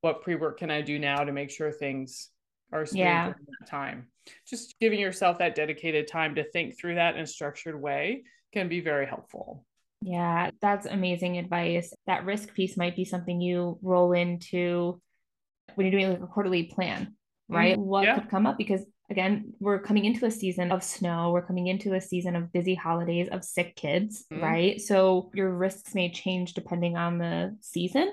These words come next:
Speaker 2: So that's something that you could even think about quarterly and
Speaker 1: Mm-hmm.
Speaker 2: make a plan
Speaker 1: Yep.
Speaker 2: for
Speaker 1: Yeah,
Speaker 2: it.
Speaker 1: absolutely.
Speaker 2: All right. So I love to talk with folks about the behind the scenes,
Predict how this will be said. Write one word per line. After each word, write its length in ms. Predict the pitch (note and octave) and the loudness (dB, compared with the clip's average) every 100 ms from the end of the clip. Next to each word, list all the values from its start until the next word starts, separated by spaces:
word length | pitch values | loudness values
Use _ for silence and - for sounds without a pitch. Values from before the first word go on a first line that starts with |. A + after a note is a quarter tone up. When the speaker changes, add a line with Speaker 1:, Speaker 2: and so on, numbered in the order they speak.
| - | -4
Speaker 2:
So 140 | - | 0
that's 140 | F#3 F3+ | 2 2
something 180 | F#3 F3+ | -2 -2
that 140 | - | -6
you 80 | - | -6
could 100 | F3+ | -4
even 220 | F3 E3+ | 0 -2
think 160 | F3+ F3 | 0 -2
about 400 | E3+ E3+ F3 - | 0 0 -2 -6
quarterly 600 | - A3 - - - _ - | -4 -2 -2 -4 -8 _ -10
and 160 | D#3+ | -4
Speaker 1:
Mm-hmm. 80 | E3+ | -2
Speaker 2:
make 80 | - | -2
a 40 | |
plan 420 | E3+ E3 D#3 F3 - _ _ _ - | -4 -6 -4 -6 -10 _ _ _ -6
Speaker 1:
Yep. 260 | A3 - _ _ | -6 -6 _ _
Speaker 2:
for 60 | G3 | 0
Speaker 1:
Yeah, 200 | E3+ E3+ | 0 -2
Speaker 2:
it. 60 | G3 | -4
Speaker 1:
absolutely. 640 | G3+ - G3+ D#3+ F3 - | -6 -6 -6 -6 -8 -4
Speaker 2:
All 60 | A#3 | 0
right. 160 | F#3+ G3+ | 2 2
So 460 | C4 A#3+ A#3 - - | 4 6 4 0 -2
I 440 | A3 B3+ C#4+ D4+ - | 0 0 0 -2 -6
love 280 | A3+ A3+ A3 | -2 0 0
to 60 | A3+ | -4
talk 380 | - G3+ G#3 - | -2 -2 -2 -4
with 340 | G3+ G3 F#3+ F#3+ _ _ _ _ _ _ - | 0 4 4 0 _ _ _ _ _ _ -2
folks 220 | G#3 G#3 | 0 0
about 500 | G3+ F#3+ F#3 F#3 - | -2 4 4 4 0
the 240 | F#3+ F#3 F3+ | 0 0 0
behind 380 | F3+ - F#3+ | -4 0 0
the 60 | F#3 | 0
scenes, 520 | F#3 E3+ F#3 D#4+ - | -2 -2 0 0 -4